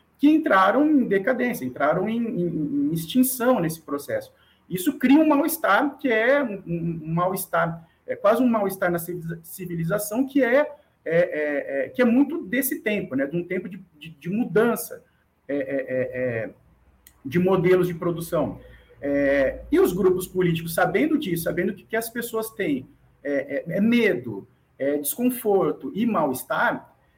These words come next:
eles, eles entregam soluções fáceis para problemas complexos. Os jornalistas, eles já estão, é, aliás, quem, quem produz pensamento, conhecimento e informação, é, é, já está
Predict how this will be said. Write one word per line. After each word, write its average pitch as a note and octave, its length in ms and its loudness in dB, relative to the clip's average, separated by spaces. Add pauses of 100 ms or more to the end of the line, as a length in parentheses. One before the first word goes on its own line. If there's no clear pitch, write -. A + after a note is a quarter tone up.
(120)
eles, E3+ 440 -2
eles F3 320 0
entregam A#3+ 500 0
soluções F3 500 -6
fáceis F3+ 680 -2
para F3 320 -2
problemas F#3 500 -4
complexos. G3+ 800 -4 (360)
Os C3 80 -8
jornalistas, G3 540 0
eles G#3 200 -6
já G#3 120 0
estão, C4+ 520 2
é, D3+ 120 -4 (260)
aliás, E3 380 0
quem, A#3 220 -2
quem G#3+ 120 -4
produz G#3+ 540 0
pensamento, D#3+ 560 -4
conhecimento C#3+ 640 -6
e D3+ 80 -4
informação, C#3+ 680 -6 (500)
é, C3+ 800 0
é, C#3+ 40 -10
já F3 160 2
está G3+ 520 0